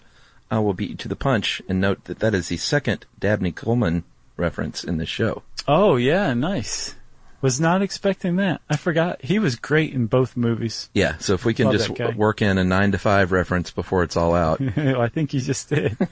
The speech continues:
Speaker 1: <laughs> Man, he was great. I really loved, loved Dabney Coleman.
Speaker 2: Uh, is he still around?
Speaker 1: I think he's still alive and doesn't act much.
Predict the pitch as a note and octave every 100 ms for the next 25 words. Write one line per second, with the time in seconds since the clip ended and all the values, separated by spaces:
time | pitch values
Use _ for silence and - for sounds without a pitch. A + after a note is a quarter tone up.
0 | C4 - D3+ - - - C3 A2+ B2+ F#2
1 | - F2+ F2 G2+ G#2+ F#2+ G2 F#2+ E2+ D#2+
2 | _ _ _ _ - - _ _ _ _
3 | G2 G2+ F2+ E2 - _ - - G2 F2+
4 | D2+ - - - - D#2 - - - F2
5 | F#2 - _ _ _ _ - D3 D3+ D3+
6 | D3+ D3 - G3+ - F#3 G#3 C#4+ B3+ _
7 | _ _ _ - - _ - F3 - -
8 | - - - E4 - - E3 - - D3+
9 | C#3 C3+ C#3+ C#3 G2+ G2 G#2 G#2 A2+ G2+
10 | F#2+ B2 B2+ A#2+ - G#2 G2+ - E2+ -
11 | - -